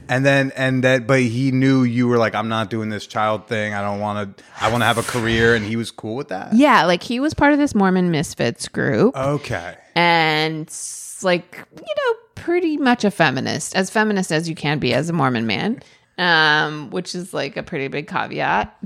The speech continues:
Speaker 2: But yeah, so he, yeah, he, I didn't take my, his surname. I didn't, like, he,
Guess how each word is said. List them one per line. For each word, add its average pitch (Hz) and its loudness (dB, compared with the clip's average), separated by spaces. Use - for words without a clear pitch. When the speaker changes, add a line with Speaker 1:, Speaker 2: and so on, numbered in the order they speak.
Speaker 2:
But 165 2
yeah, 196 -2
so 156 -8
he, 202 -6
yeah, 349 -2
he, - -20
I 180 0
didn't 214 -2
take 202 -2
my, 175 2
his 160 0
surname. 170 2
I - 0
didn't, 143 -2
like, 135 -4
he, 180 -4